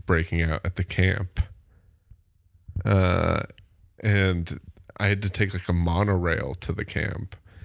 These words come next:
And the end of the dream was, like, a week later, and I, like, had, like, a buddy that I made at camp,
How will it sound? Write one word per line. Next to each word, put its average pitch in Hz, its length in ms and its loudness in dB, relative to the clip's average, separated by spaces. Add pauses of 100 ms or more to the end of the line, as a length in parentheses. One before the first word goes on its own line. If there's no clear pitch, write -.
(200)
And 82 360 -2 (400)
the 110 240 0
end 120 240 0
of 117 140 -2
the 104 80 0
dream 104 460 0
was, 87 200 0
like, 87 220 0
a 90 80 0
week 104 340 0
later, 107 440 2
and 98 220 0
I, 92 120 4
like, 92 200 2
had, 101 240 2
like, 101 180 2
a 92 40 4
buddy 87 420 2
that 90 200 2
I 87 80 2
made 90 260 2
at 85 120 -4
camp, 92 420 0